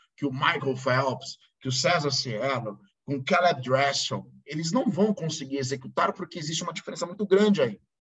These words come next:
que é a maturação, é, é, é, tanto motora, quanto cognitiva, quanto socioafetiva. Então, olha só o desafio que o professor tem que ter. Estudar e saber adaptar.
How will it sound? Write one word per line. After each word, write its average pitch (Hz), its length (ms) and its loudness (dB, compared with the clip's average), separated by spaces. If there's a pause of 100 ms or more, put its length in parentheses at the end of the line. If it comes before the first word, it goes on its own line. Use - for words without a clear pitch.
que 135 80 -2
é - 20 2
a 117 60 0
maturação, 151 960 2 (480)
é, 127 80 -2
é, 131 180 0
é, 120 520 0 (100)
tanto 147 340 0
motora, 160 800 0 (100)
quanto 135 320 -4
cognitiva, 123 760 -4
quanto 131 300 -4
socioafetiva. - 840 -10
Então, 127 220 -2
olha 180 200 4
só 165 400 0 (260)
o 127 100 -4
desafio 135 600 0
que 165 100 -18
o 160 60 -16
professor 131 500 -8
tem 127 160 -2
que 127 120 -8
ter. 107 240 -12 (340)
Estudar 156 720 0 (300)
e - 80 -8
saber 135 360 -2
adaptar. 131 480 -6